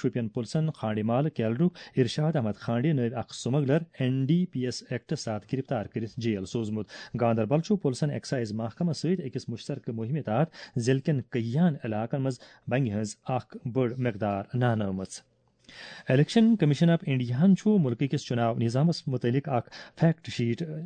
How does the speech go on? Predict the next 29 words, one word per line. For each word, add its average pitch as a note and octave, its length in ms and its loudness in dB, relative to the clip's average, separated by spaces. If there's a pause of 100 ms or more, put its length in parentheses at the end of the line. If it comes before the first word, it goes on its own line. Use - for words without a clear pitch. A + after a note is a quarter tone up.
(180)
جٲری A#2 280 2
کوٚرمُت۔ A2 340 0 (240)
کمیشن F3 340 2
چھُ F3+ 120 -2
ووٚنمُت C#3 220 0
زِ E3+ 80 4
یہِ B2+ 240 0
ادارٕ C#3 220 0
چھُ G3 320 0
اکھ C3 240 -4
آزاد C3 380 -2 (720)
ٲییٖن C3+ 300 4 (120)
اتھارٹی، B2 520 2 (680)
یُس B2 180 -2
صدر، D#3+ 400 0
نائب B2 260 -2
صدر، C#3 220 -2
لوک B2+ 260 -4
سبھا، D3 280 -2
ریاستی A#2+ 440 -2
اسمبلیَن C3+ 500 2 (220)
تہٕ B2 100 -4
کونسلَن B2+ 420 2
ہٕنٛدۍ A2+ 460 -4
چُناو A#2+ 340 0 (100)
عملہِ A#2 220 0
منٛز G#2+ 140 -2
چھُ - 100 -4
انان۔ A#2+ 220 2